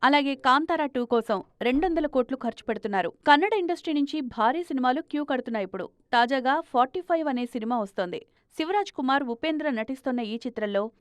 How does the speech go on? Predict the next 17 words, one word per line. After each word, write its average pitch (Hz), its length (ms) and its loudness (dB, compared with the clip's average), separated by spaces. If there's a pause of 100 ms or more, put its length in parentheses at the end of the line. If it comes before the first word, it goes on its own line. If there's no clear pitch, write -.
(120)
రాజ్ 233 260 4
బి 233 140 -6
శెట్టి 202 400 -8 (240)
కీలక 359 280 -2
పాత్ర 233 440 2
చేస్తున్నారు. 196 480 -4 (280)
టీజర్తోనే 349 680 0
అంచనాలు 262 440 0
భారీగా 220 460 0
పెంచేశారు 269 500 -2
మేకర్స్. 196 420 -4 (280)
భారీ 320 420 2
బడ్జెట్తో 302 400 -2
వస్తోన్న 254 380 0
ఫార్టీ 247 340 0
ఫైవ్ 285 200 -4
సినిమా 226 360 -4